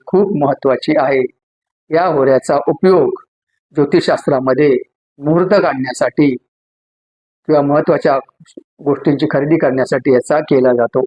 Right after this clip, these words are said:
उदाहरणार्थ, जर समजा आज सोमवार आहे किंवा आज जर रविवार आहे आणि आपल्याला महत्त्वाचे खरेदी करायची आहे,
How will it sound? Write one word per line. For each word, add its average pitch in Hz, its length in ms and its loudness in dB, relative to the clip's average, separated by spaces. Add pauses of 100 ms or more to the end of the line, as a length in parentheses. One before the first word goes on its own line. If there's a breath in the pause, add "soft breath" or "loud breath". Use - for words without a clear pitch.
उदाहरणार्थ, 151 680 -2
जर 135 240 0 (100)
समजा 139 260 -2 (120)
आज 139 180 0
सोमवार 160 460 0
आहे 127 220 0
किंवा - 760 -4 (120)
आज 143 240 -2
जर 151 280 0
रविवार 180 340 2
आहे 156 220 -2 (380)
आणि 143 180 -2
आपल्याला 147 480 0 (240)
महत्त्वाचे 147 460 0 (340)
खरेदी 156 320 0
करायची 143 380 0
आहे, 120 160 2